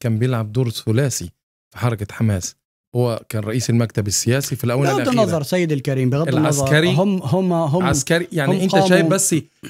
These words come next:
Speaker 1: يعتبر هل دي ضربة لحماس؟
Speaker 2: طبعًا،
Speaker 1: هل كده
Speaker 2: طبعًا،
Speaker 1: نقول
Speaker 2: طبعًا، طبعًا.
Speaker 1: حماس انتهت؟
Speaker 2: سيد الكريم، حماس انتهت.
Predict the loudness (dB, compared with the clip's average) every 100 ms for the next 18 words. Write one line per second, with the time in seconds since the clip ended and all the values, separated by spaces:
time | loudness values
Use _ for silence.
0 | -4 -2 -2 -2 0 0 0 0 -2 -4
1 | -6 -6 -2 0 -2 -2 -2 -2 0 0
2 | 0 -2 0 0 0 -4 -8 -6 0 2
3 | 2 -2 0 2 4 2 0 -2 -2 -2
4 | -4 -6 -10 -14 _